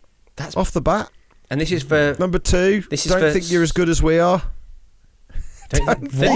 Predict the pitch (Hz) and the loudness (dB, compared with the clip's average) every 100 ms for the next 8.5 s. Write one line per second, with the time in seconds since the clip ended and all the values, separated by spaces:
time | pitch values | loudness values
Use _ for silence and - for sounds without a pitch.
0 | - 185 131 - - 143 123 147 175 214 | 2 2 2 2 2 2 2 4 2 0
1 | - - - - - - 170 214 196 185 | -6 -20 -20 -20 -20 -6 0 0 2 2
2 | 208 202 175 190 - 175 127 208 208 196 | 4 4 4 2 0 0 0 0 2 0
3 | 127 120 107 85 71 - - - - 202 | -2 -6 -6 -6 -10 -16 -16 -12 -8 -2
4 | 214 190 160 156 147 127 - - 82 78 | -2 0 0 0 0 0 2 2 0 -4
5 | 120 - - - - - - - - 220 | -8 -10 -20 -20 -20 -20 -20 -10 -2 2
6 | 220 233 240 277 202 254 214 240 262 190 | 4 2 2 2 2 2 2 2 2 2
7 | 151 123 95 - 269 - - 302 285 262 | 2 2 0 -2 0 0 -2 -2 -2 0
8 | - 240 - 254 220 | -2 -2 0 0 -2